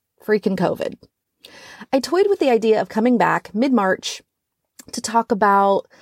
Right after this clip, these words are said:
all of this new shelter-in-place stuff and my experience with working from home and homeschooling, but I honestly doubted myself and what I would be able to contribute.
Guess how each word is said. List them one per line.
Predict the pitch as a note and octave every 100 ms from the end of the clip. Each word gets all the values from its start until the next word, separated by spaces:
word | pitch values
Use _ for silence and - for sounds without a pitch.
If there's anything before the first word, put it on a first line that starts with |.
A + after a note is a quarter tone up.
| - _ -
all | G3+
of | G3+
this | F3+ F#3+ -
new | F#3 F#3
shelter-in-place | F3+ F3+ F3 F3 F#3 D4+ D#4
stuff | - - C4+ C4+ -
and | F3+
my | F3
experience | F3 - G#3 F#3+ F3+ F#3
with | G3 -
working | F3+ - F#3
from | - A3
home | - D#4 D4+ D4 C4
and | F3+
homeschooling, | F#3+ D4+ D#4 - C#4 C#4 C4+ C#4 - - - - - _
but | B3
I | B3 -
honestly | A#3 C4 C#4+ - C#4+ D4 D4+ -
doubted | E3+ F#3+ F3+ G3+
myself | A3+ A3+ A3+ A#3+ A#3 B3 -
and | G3 F#3
what | F3 -
I | F3+
would | F3+ E3+
be | D#3 E3+
able | E3+ D#3+ E3
to | -
contribute. | - - - - - -